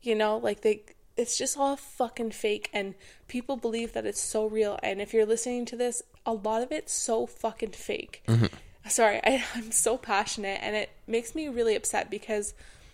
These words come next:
Speaker 1: the people who are really trying to work on their health and fitness are
Speaker 2: And
Speaker 1: f-, shamed
Speaker 2: that's
Speaker 1: for
Speaker 2: it.
Speaker 1: it.
Speaker 2: Like, and the people who actually have, like, good things to say, who might not necessarily look like
Speaker 1: A fitness influencer?
Speaker 2: like, yeah, or, like, a pro bodybuilder or something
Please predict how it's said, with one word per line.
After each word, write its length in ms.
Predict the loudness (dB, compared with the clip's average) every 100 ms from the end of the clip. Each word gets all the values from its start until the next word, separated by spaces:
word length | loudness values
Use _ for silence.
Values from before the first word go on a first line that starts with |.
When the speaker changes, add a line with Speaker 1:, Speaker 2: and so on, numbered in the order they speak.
| -8 -6
Speaker 1:
the 60 |
people 320 | -2 -2 -2
who 100 | -2
are 180 | 2 2
really 300 | 4 4 4
trying 240 | 0 -4 -2
to 80 |
work 260 | 0 -2 -2
on 140 | -4
their 120 | -2 -2
health 300 | 0 -2 -4
and 120 | -6
fitness 540 | -4 -4 -4 -6 -8 -12 -20 -6 4
are 120 | 4
Speaker 2:
And 60 | 4
Speaker 1:
f-, 180 | 0 -2
shamed 400 | 2 4 4 4
Speaker 2:
that's 220 | 4 4
Speaker 1:
for 60 | 4
Speaker 2:
it. 20 |
Speaker 1:
it. 60 | 4
Speaker 2:
Like, 240 | 2 2 2
and 180 | 4
the 40 | 4
people 320 | 4 2 4
who 140 | 8 6
actually 360 | 6 2 0
have, 400 | 2 4 2 2 -6 -20 -20 -20 -20 0
like, 260 | 4 4 6
good 180 | 6 6
things 280 | 2 2 2
to 100 | 4
say, 420 | 4 2 0 -2 -4 -20 -20
who 140 | 0 4
might 200 | 4 4
not 240 | 2 2
necessarily 520 | 2 2 2 2 2
look 320 | 2 4 2 2 -20 -20 -20 -2
like 540 | 0 2 0 -2 -12 -16 -20 -16
Speaker 1:
A 40 | -16
fitness 480 | -2 -2 0 -6 -4
influencer? 220 | -2 0
Speaker 2:
like, 200 | 0 4
yeah, 200 | 6 6
or, 160 | 4 4
like, 180 | 4 2
a 40 |
pro 220 | 4 6 6
bodybuilder 640 | 6 4 4 4 4 2
or 60 | 0
something 460 | -2 -2 2 2